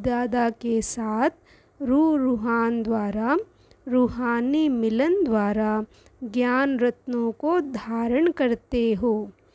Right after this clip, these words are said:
शक्तियों को धारण करते हो। ऐसे ही सारा दिन मनन शक्ति द्वारा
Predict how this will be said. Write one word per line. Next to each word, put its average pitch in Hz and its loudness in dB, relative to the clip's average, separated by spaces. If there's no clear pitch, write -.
शक्तियों 285 0
को 285 0
धारण 233 -2
करते 240 -4
हो। 214 -2
ऐसे 240 0
ही 294 2
सारा 247 -2
दिन 233 -4
मनन 247 0
शक्ति 254 -4
द्वारा 226 -2